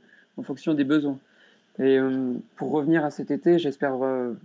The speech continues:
j'ai-, j'aimerais bien, moi, le voir pour, euh, avec des camps de, de plusieurs, euh, joueurs N B A. On l'a vu, euh, très ami avec, euh, Dennis Schroeder, l'Allemand de, de K C.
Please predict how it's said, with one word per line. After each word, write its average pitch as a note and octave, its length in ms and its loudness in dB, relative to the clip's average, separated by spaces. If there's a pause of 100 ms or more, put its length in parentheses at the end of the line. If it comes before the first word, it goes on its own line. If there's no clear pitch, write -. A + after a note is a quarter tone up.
(200)
j'ai-, D3+ 260 0
j'aimerais F3 300 2
bien, E3 160 4
moi, F3 140 6
le C#3+ 80 0
voir C#3 220 -2
pour, C3+ 260 -4
euh, C3 240 -2
avec C3 260 -2
des C#3 120 0
camps D3+ 500 0
de, B2+ 400 -2 (160)
de C3+ 100 -4
plusieurs, C#3 460 0
euh, C3+ 100 2
joueurs C3+ 220 0
N C#3+ 120 0
B C#3 180 0
A. D3+ 80 2 (440)
On C3 80 -4
l'a C#3 160 0
vu, D3+ 240 2
euh, C#3 160 0 (180)
très D#3+ 280 -4
ami E3 280 0
avec, C#3+ 300 -4
euh, C3 240 -2
Dennis D3 240 -2
Schroeder, D#3 440 0 (280)
l'Allemand C#3 460 0
de, C3+ 260 0 (360)
de C3+ 180 -2
K D3 180 0
C. F#3 300 2